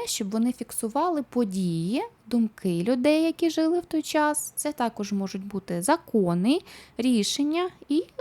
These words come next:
е, спостереження людей. Адже колись люди вели щоденники, писали мемуари, так як ми з вами зараз робимо пости в соціальних мережах, фіксуючи якісь важливі події зі свого сьогодення.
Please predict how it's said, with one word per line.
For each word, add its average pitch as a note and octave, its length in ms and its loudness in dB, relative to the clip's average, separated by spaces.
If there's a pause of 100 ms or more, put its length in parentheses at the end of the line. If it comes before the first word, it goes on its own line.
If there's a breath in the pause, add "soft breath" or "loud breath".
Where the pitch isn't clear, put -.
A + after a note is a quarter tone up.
е, C4 180 2
спостереження D4+ 840 2
людей. F#3+ 420 -2 (280 loud breath)
Адже A3 480 0 (160)
колись B3+ 460 2
люди A3 280 2
вели A3+ 320 -2
щоденники, D4+ 960 -6
писали G#3 420 -2
мемуари, A#3 720 -4 (100)
так A3+ 220 0
як G#3 180 -4
ми D4+ 160 2
з - 100 -8
вами B3+ 260 2
зараз A#3 360 -2
робимо G#3 460 -2 (380 loud breath)
пости D4+ 380 0
в C#4+ 40 -6
соціальних A#3+ 760 -2
мережах, G#3+ 420 -2 (440 loud breath)
фіксуючи C4+ 600 -2
якісь A3 340 -6
важливі A#3 440 -4
події A3+ 520 -4
зі G3 120 -6
свого G3 520 -4
сьогодення. F#3 720 -2